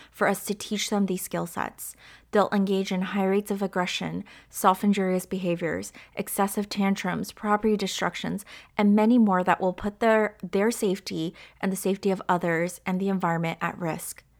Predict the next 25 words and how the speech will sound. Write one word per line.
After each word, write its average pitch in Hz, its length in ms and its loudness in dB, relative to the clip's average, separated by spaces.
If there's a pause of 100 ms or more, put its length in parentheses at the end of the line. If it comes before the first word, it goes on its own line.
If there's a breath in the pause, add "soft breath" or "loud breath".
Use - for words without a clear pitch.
(420 soft breath)
So - 180 2
in 220 180 0
order 247 240 2
for 269 160 -6
us 240 140 -6
to 214 100 -8
teach - 440 -6
these, 190 420 -4
um, 175 260 -4
individuals 180 540 -2
any 170 160 -4
skill 294 320 -2
sets, - 400 -2 (260 loud breath)
we 208 80 2
need 220 180 6
to 277 80 0
go 254 280 2
in 185 240 0
and 185 260 -2
work 185 220 -2
on 208 140 2
decreasing 202 580 -2
these 214 160 -2
maladaptive 202 640 -2
behaviors 170 580 -2